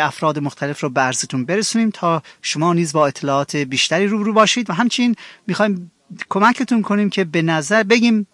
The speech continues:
به اکثر مردم اینطور فکر می‌کنن که این آیات اشاره به امپراتوری روم و شهر روم می‌کنه، ولی نظر به این که این آیات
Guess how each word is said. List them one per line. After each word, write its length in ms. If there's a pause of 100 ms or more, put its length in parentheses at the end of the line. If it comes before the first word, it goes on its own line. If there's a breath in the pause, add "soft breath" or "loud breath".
(140)
به 160
اکثر 500
مردم 500
اینطور 300
فکر 280
می‌کنن 260
که 140
این 120
آیات 500 (280 loud breath)
اشاره 380
به 240
امپراتوری 720
روم 380
و 140
شهر 300
روم 280
می‌کنه، 460 (360 loud breath)
ولی 220 (200 soft breath)
نظر 260
به 100
این 120
که 240
این 240
آیات 420